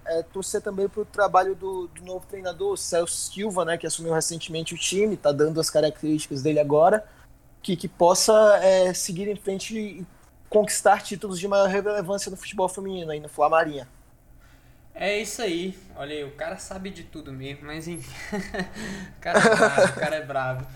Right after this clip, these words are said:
Speaker 2: É, até pra, acho que é muito importante, né? A gente tem que exercer o nosso, o nosso dever de torcer, né? Torcer pro Flamengo independente da modalidade. Hoje o, o nosso,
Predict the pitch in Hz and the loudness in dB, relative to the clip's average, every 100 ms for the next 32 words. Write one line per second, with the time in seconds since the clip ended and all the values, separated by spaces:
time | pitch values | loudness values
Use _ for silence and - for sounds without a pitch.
0 | - - - 135 147 151 143 143 160 160 | -18 -20 -20 -10 -8 -4 -4 -2 -4 -2
1 | 202 185 147 139 143 135 - 160 160 175 | 0 2 0 -2 -8 -12 -10 -10 -10 -10
2 | 196 202 185 156 156 151 160 156 143 160 | -8 -8 -8 -12 -12 -12 -12 -14 -14 -12
3 | 160 175 180 202 226 - 202 190 190 190 | -10 -8 -8 -6 -6 -4 -4 -4 -6 -8
4 | 160 151 165 170 170 170 165 170 185 208 | -10 -6 -8 -8 -8 -6 -6 -8 -6 -6
5 | 196 - 147 131 135 135 - - 165 - | -6 -8 -10 -10 -12 -16 -18 -12 -10 -10
6 | 160 175 165 - - - - 175 165 156 | -8 -8 -8 -16 -20 -20 -14 -12 -8 -8
7 | 147 160 175 165 165 160 160 170 165 165 | -8 -10 -10 -10 -8 -10 -10 -10 -10 -8
8 | 165 160 160 131 127 131 143 156 156 143 | -4 -4 -4 -6 -6 -8 -10 -10 -10 -10
9 | 135 131 - - - _ - 147 147 147 | -12 -12 -18 -20 -20 _ -18 -14 -10 -10
10 | - 151 143 139 131 | -12 -12 -12 -10 -10